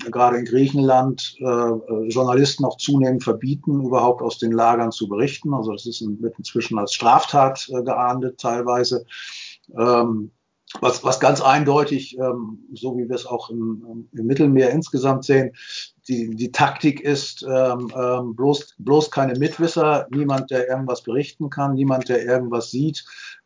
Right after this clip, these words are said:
ähm, ne, und dann, äh, dann, dann kommt das eben auch nicht vor und dann kann man da machen, was man will. Und das ist, äh, vielleicht ein, noch ein Stichwort dazu,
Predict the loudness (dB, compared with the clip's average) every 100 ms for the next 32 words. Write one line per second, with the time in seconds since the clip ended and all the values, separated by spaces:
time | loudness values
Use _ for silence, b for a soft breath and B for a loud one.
0 | 2 4 4 2 -2 -4 0 0 -2 0
1 | 0 0 -4 -6 -6 -6 -8 -12 -12 -4
2 | -4 0 -2 0 -4 0 -2 0 0 0
3 | -4 0 2 4 2 -2 -4 -4 -2 0
4 | -2 -2 -6 -6 -6 -6 -6 -6 -6 -2
5 | 0 0 -2 -2 0 2 2 -2 B B
6 | B B _ -14 -2 -2 0 -2 -2 -4
7 | -2 -2 -2 0 0 4 2 4 2 0
8 | 2 2 2